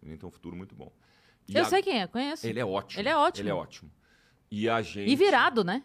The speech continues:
Speaker 1: É.
Speaker 2: Ele é virado, é muito legal.
Speaker 1: E a gen-, e ele é,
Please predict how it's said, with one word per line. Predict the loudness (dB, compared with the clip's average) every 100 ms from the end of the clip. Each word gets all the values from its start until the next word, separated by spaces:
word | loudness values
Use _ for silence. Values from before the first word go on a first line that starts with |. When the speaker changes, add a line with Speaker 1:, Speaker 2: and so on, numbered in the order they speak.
| _
Speaker 1:
É. | 0 2 0 -2 -12 _ _
Speaker 2:
Ele | -2 0
é |
virado, | 2 4 4 2 -2 -4
é | -4 -4
muito | -4 -4 -4 -2 0
legal. | 2 2 0
Speaker 1:
E | -2
a | -4
gen-, | -8 -10
e | -8
ele | -6
é, | -6